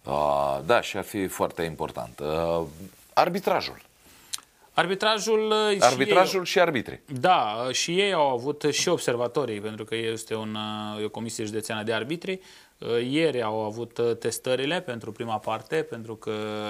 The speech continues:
Speaker 2: mm, bate la ușă returul și pentru ei și ieri s-au adunat, au, au dat testările. Uh, sperăm să avem, um,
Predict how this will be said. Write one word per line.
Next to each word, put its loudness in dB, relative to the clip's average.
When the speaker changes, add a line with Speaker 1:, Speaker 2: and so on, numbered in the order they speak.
Speaker 2:
mm, -10
bate 2
la 4
ușă 0
returul 0
și -4
pentru -2
ei -2
și -10
ieri -2
s-au -2
adunat, -4
au, -4
au -4
dat -4
testările. -4
Uh, -8
sperăm -2
să 0
avem, -2
um, -6